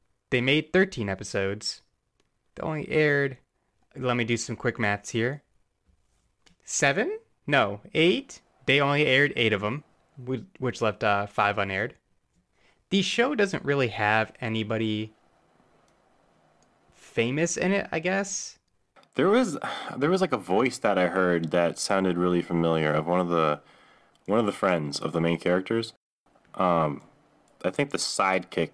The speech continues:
Speaker 2: kinda guy. His voice sounded familiar, like it's from something, but I don't know if it was as a disembodied voice, like he's just a voice actor usually, or if I've seen him in something before.
Speaker 1: Right, yeah. He sounded very familiar, but that could have also just been, like,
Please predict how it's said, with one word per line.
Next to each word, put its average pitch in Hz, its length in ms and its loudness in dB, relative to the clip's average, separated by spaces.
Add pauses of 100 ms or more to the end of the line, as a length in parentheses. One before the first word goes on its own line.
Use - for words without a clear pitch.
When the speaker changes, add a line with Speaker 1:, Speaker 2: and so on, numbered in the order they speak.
Speaker 2:
kinda 80 320 -2
guy. 73 360 -4 (340)
His 160 180 -2
voice 160 300 2
sounded 123 440 0
familiar, 107 460 2
like 95 140 0
it's - 120 -6
from 104 320 0
something, 147 540 0 (260)
but 104 120 2
I 110 40 4
don't 139 120 2
know 160 100 2
if 143 140 0
it - 20 4
was 113 220 4
as 101 180 2
a 92 80 -4
disembodied 101 800 0
voice, 113 260 2
like 85 120 -4
he's 92 180 2
just 92 180 -2
a 80 40 -2
voice 80 340 0
actor 110 280 0
usually, 147 520 2
or 95 200 2
if 95 280 0
I've 87 240 0
seen 98 320 2
him 85 160 2
in 76 100 0
something 80 340 -4
before. 78 460 -2 (720)
Speaker 1:
Right, 170 260 2 (140)
yeah. 151 260 0 (220)
He 160 200 -2
sounded 170 520 0
very 117 240 2
familiar, 107 480 -2
but 107 220 -2
that 120 160 -2
could 139 160 2
have 117 100 0
also 120 340 0
just 110 260 -2
been, 110 220 0
like, 101 300 -2